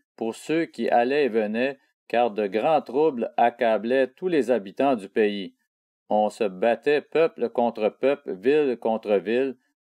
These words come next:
parce que Dieu les agitait par toutes sortes d'angoisses. Quant à vous, soyez forts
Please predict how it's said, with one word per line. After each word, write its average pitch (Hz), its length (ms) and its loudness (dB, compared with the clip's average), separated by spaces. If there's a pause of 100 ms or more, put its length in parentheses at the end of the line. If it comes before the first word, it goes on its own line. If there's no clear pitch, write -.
parce 113 280 -2
que 110 160 0
Dieu 135 480 -4 (260)
les 101 460 0
agitait 131 560 0
par 107 260 0
toutes - 220 -6
sortes 147 320 0
d'angoisses. 104 760 0 (580)
Quant 147 320 2
à 123 140 2
vous, 139 460 -4
soyez 139 420 2
forts 147 480 2